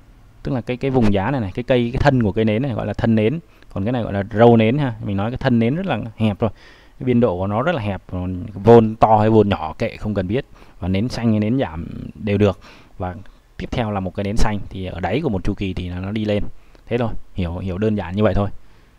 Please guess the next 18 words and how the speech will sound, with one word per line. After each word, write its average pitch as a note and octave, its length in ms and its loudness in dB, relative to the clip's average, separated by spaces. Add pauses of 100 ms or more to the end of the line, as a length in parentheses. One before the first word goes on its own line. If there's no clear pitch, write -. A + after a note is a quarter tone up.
(2000)
Rồi, G#2+ 220 0 (520)
Ở - 60 -12
đây A2 180 0
nó B2 140 0
tới B2 200 0
hai B2 200 0
cây A#2+ 120 0
nến A2 200 2
nữa, C3 180 4 (200)
hai A2+ 160 -4
cây A2+ 80 -2
nến A2+ 340 -4
thì G#2 120 -10
nó A2 120 -6
gọi B2+ 140 -8
là G#2 60 -6
nến G2+ 180 -4
Harami. A2+ 400 0